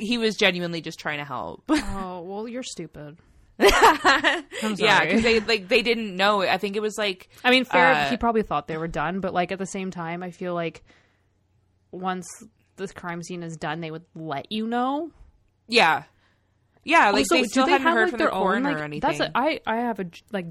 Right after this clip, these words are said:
Speaker 2: actual question. When, like, there's, like, horrific crime scenes like this,
Speaker 1: Yeah.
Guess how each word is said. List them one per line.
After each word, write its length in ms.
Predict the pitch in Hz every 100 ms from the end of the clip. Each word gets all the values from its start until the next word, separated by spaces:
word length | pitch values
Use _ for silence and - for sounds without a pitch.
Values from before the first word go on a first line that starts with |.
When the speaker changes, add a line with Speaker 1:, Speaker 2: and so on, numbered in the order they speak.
| - -
Speaker 2:
actual 380 | 175 170 - 180
question. 480 | 220 226 - 151 170 _ _ _
When, 180 | 208 208
like, 220 | 208 202 -
there's, 220 | 196 185
like, 180 | 190 - _
horrific 560 | _ - 202 220 - -
crime 320 | - 170 175
scenes 340 | - 220 233 247
like 200 | 247 -
this, 560 | 247 311 359 - - _
Speaker 1:
Yeah. 260 | 185 165